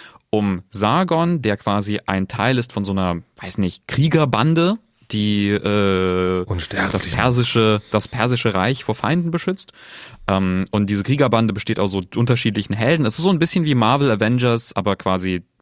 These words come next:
Speaker 1: per-, die persischen Marvel Avengers. Das ist ein bisschen geil. Und, äh, natürlich gibt es in dieser Gruppe bestimmte Gruppendynamiken und es kommen dann Dinge über einzelne Mitglieder raus, mit denen man vorher nicht gerechnet hat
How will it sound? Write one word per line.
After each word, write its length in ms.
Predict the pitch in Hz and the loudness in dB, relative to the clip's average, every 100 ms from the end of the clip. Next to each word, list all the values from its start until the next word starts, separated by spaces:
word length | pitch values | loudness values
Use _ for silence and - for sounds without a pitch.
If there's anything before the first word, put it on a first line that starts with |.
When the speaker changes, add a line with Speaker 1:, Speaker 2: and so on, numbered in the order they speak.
| _ _ - | _ _ -8
Speaker 1:
per-, 180 | 117 - | -6 -6
die 140 | - 110 _ - | -6 -8 _ -4
persischen 460 | 101 104 101 98 | 0 0 0 -2
Marvel 280 | 90 87 90 | 0 2 2
Avengers. 460 | 85 87 - - - - | 2 0 -2 -6 -8 -6
Das 100 | 117 | -4
ist 60 | |
ein 40 | 202 | 0
bisschen 220 | 190 127 | 0 2
geil. 180 | 104 - - - - - | 0 -2 -8 -14 -14 -4
Und, 760 | - 135 139 139 135 127 123 - | 2 2 4 2 2 0 -2 -2
äh, 420 | 113 110 110 107 104 - | 0 2 2 2 -2 -6
natürlich 640 | - 113 - 160 151 143 127 | -2 -2 2 2 2 0 0
gibt 240 | 127 - | -6 -2
es 220 | 113 - - - _ | -4 -4 -8 -20 _
in 200 | 117 123 | 0 2
dieser 260 | 123 110 104 | 2 2 0
Gruppe 320 | 98 107 107 | 2 0 0
bestimmte 440 | 95 - 110 104 | -2 -4 -4 -4
Gruppendynamiken 840 | 98 127 143 113 110 101 104 113 92 | -2 -2 -2 -2 -2 -2 -2 -6 -10
und 140 | 92 | -8
es 100 | - | -8
kommen 240 | - 98 | -2 0
dann 180 | 98 90 | 0 -2
Dinge 200 | 82 101 98 | 0 0 0
über 320 | 92 87 82 _ - | 0 0 0 _ -6
einzelne 380 | 95 98 104 92 | -4 -2 -2 -2
Mitglieder 420 | 92 95 101 92 | -4 -4 -4 -2
raus, 260 | 85 87 - | 0 -2 -4
mit 120 | 87 | -4
denen 160 | 95 92 | -2 -2
man 120 | 85 | -2
vorher 320 | - 98 92 | 0 2 2
nicht 180 | 90 - | 0 -4
gerechnet 420 | - 117 147 120 | -4 -2 0 0
hat 140 | 107 | -2